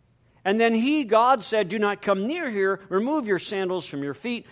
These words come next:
for the place on which you are standing is holy ground." And he said also, "I am the God of your father, the God of Abraham, the God of Isaac, and the God of Jacob." Then Moses hid his face, for he was afraid to look at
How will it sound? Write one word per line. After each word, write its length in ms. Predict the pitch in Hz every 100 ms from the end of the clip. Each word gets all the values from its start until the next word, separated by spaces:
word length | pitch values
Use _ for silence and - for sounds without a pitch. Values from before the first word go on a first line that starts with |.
| -
for 140 | 185
the 80 | 196
place 500 | - 262 294 262 -
on 180 | 202 190
which 260 | 214 -
you 80 | 170
are 60 | 156
standing 640 | - - 269 269 214 185 -
is 180 | 170 165
holy 520 | - - 240 160 110
ground." 440 | 101 104 101 104 - _ _ _ _ _ _ _ _ _ _
And 160 | 127 151
he 80 |
said 300 | 143 - 190
also, 480 | 175 180 180 180 156 -
"I 280 | 180 220 240 226
am 360 | 220 226 156 131
the 100 | 135
God 460 | 110 185 196 220
of 120 | 160 107
your 140 | 113
father, 560 | - 185 185 175 170 165 -
the 120 | - 147
God 380 | 151 214 247
of 120 | 170 127
Abraham, 460 | 131 135 131 135
the 80 | 135
God 320 | 131 208 240
of 100 | 185
Isaac, 420 | 127 123 117 127 -
and 100 | 151
the 80 | 143
God 340 | 131 214 247
of 120 | 165
Jacob." 400 | 123 120 110 117 - _ _ _
Then 180 | 139 131
Moses 500 | 139 175 156 147 135
hid 200 | - 147
his 180 | 123 117
face, 460 | - 190 151 139 - _
for 140 | - 113
he 160 | 127
was 160 | 117 113
afraid 500 | 117 - 165 120 113 - _
to 120 | 131
look 260 | 139 139 -
at 280 | 107 110